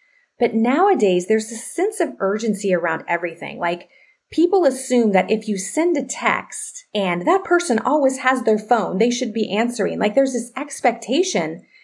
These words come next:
that everyone should be in this hypervigilant state of reaction and response immediately. And our bodies aren't wired for that. So it's like we need to get back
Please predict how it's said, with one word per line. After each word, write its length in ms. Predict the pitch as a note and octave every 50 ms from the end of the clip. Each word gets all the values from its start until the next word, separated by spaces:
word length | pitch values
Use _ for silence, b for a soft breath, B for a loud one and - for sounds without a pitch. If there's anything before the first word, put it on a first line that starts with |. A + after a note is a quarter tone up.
| b b b _
that 160 | A3+ - - -
everyone 540 | A#3 B3+ D4 D#4+ F#4 F4 C#4+ B3 A#3 A3+ A3+
should 360 | G#3+ - - B3 G3+ F#3 F3+
be 520 | G3 G#3 G3+ G3+ F#3+ F#3+ F#3+ F#3+ F#3+ - _ _ _ _
in 140 | - A3+ A3
this 220 | G#3+ F#3+ F#3 F#3+ -
hypervigilant 1080 | - - - - C#4+ D4+ D#4 D4+ - D#4+ D4+ C4 G#3 A#3 A#3 A3+ A#3 A3 G#3 F3+ - -
state 640 | - - - - - G#3+ G#3+ G3+ F3 D#3 - - _
of 480 | F#3+ F#3+ F#3 F3 F3 E3+ E3 D#3+ - _ _
reaction 720 | _ F#3 G#3+ G#3 G3+ F3+ F3+ F#3+ A3 A3 - - C4+ C4+ B3+
and 240 | - G#3 G#3 G3 F3
response 800 | F3+ F3+ - - - - - F#3+ F3 D#3 D3+ D3+ D3+ - - -
immediately. 1000 | - F#3+ F#3 F#3 F#3+ F#3+ G3 G3 G3+ F#3+ F3+ E3 D3 - - - - - - - _
And 120 | A3+ A3 A3
our 240 | G#3+ A3 A3 F#3+
bodies 480 | F#3 A#3 A3 A#3+ D4 E4+ F4+ F4 F4 - -
aren't 320 | G#3+ G#3+ A3 - - F3+ E3+
wired 460 | F3+ E3+ F#3 A3+ A#3+ G#3+ E3 - -
for 160 | - F3 D#3+
that. 460 | D3+ C#3 - - - - - - - _ _ _ _ _ _ _ _ _ _
So 300 | - - - C#4 C4+ C4
it's 180 | C#4 C#4 - -
like 160 | C4+ B3+ B3
we 100 | A3+ B3+
need 200 | A#3+ B3+ C4+ C4+
to 40 | A#3+
get 320 | B3 - D4 - - -
back 340 | - A#3 A3+ - E3+ E3